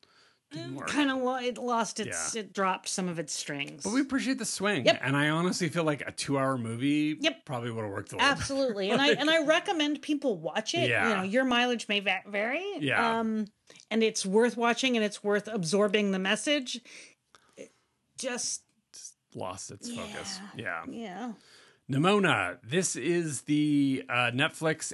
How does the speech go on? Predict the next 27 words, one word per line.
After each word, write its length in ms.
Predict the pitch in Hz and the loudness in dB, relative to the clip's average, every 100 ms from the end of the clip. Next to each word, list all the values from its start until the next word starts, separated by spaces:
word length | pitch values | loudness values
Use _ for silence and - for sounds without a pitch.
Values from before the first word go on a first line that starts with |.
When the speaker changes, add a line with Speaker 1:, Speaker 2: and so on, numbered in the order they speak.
| - | -2
Speaker 1:
animated 380 | 139 147 139 139 | 0 2 2 2
adaptation 680 | 139 139 - 139 117 127 | 0 -2 0 0 0 -2
of 280 | 120 107 101 - _ | -2 -4 -10 -18 _
N 260 | 117 123 131 | -6 -2 -2
D 360 | 131 131 131 123 | 0 2 2 0
Stevenson. 2250 | - - - - 110 143 135 175 185 185 190 180 170 165 - 196 196 208 226 233 208 | -4 -6 -6 -6 -4 -2 -2 -2 0 0 0 0 -2 -4 0 0 2 2 2 2 2
Am 100 | 143 | 2
I 60 | 131 | 2
getting 200 | 131 131 | 4 2
that 140 | 135 | 2
right? 240 | 147 156 147 - | 2 0 0 -2
N 120 | 127 | 0
D. 340 | 123 123 120 - - - | 2 2 0 -2 -18 -10
Speaker 2:
Yeah. 60 | - | -4
Speaker 1:
Uh, 280 | 113 104 98 - | -2 0 -2 -4
it 200 | 131 127 | -4 -2
is 220 | 127 123 - | -2 -4 -2
a 440 | 131 127 120 113 | 0 0 0 -2
Speaker 2:
That's 140 | 107 | -2
right, 260 | 131 131 240 | 2 4 6
they 180 | 262 254 | 6 4
Speaker 1:
beloved 40 | |
Speaker 2:
go 120 | 254 | 4
by 140 | 233 240 | 2 2
N 180 | 240 247 | 2 0
D 160 | 254 | 0
now. 380 | 247 202 180 175 | 0 2 0 -2